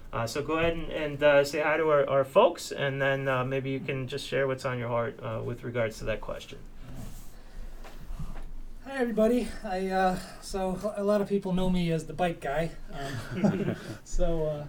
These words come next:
Speaker 2: I'll start out with that, just so they can have an image in their mind of, uh, of who we're talking to today. Um, but yeah, this pandemic, it's, it's affected, uh, me and my family probably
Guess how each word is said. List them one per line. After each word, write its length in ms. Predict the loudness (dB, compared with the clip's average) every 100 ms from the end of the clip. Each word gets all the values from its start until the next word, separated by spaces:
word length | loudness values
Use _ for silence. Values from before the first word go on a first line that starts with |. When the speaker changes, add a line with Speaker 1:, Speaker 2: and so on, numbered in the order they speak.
| -8
Speaker 2:
I'll 80 | -6
start 240 | -4 -2
out 160 | -2 -2
with 140 | -6
that, 320 | -6 -6 -6
just 220 | -8 -10 -10
so 220 | -10 -12 -14 -20 -10 -6 -6 -6 -10
they 80 | -10
can 160 | -8
have 140 | -8 -8
an 80 |
image 280 | -6 -4 -4
in 80 | -6
their 140 | -6
mind 400 | -6 -6 -6 -6
of, 220 | -8 -10 -8
uh, 20 |
of 800 | -8 -8 -12 -20 -20 -20 -18 -14
who 80 | -10
we're 160 | -8 -8
talking 340 | -8 -10 -12
to 160 | -12 -12
today. 360 | -10 -10 -10 -14 -18 -20 -20 -20 -20
Um, 520 | -8 -4 -2 -4 -6 -8 -14 -6
but 140 | 0
yeah, 220 | 2 2
this 140 | 0 -2
pandemic, 600 | -2 0 0 -2 -4 -6
it's, 240 | -10 -10
it's 180 | -10 -12
affected, 540 | -8 -8 -6 -6 -4
uh, 300 | -4 -6 -8 -8
me 160 | -8 -6
and 100 | -6
my 140 | -8
family 640 | -10 -10 -10 -8 -8 -6 -2 8 12 12 10 0 0 0 0 0 0 0
probably 840 | 2 0 0 2 2 2 0